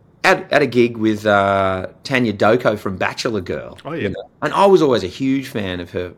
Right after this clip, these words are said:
Speaker 1: her voice and the songs. And she was there giving me all this vocal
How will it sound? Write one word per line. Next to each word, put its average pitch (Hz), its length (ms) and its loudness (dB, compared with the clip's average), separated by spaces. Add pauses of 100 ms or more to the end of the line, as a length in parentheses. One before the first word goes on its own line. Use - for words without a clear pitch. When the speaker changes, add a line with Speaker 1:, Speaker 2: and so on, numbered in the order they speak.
Speaker 1:
her 95 140 -8
voice 98 440 -4
and 90 100 -10
the 85 40 -10
songs. 98 560 -6 (880)
And 135 160 -4
she 190 160 6
was 131 180 2
there 127 200 4
giving 123 240 0
me 120 120 0
all 120 140 2
this 110 320 -6 (120)
vocal 117 680 2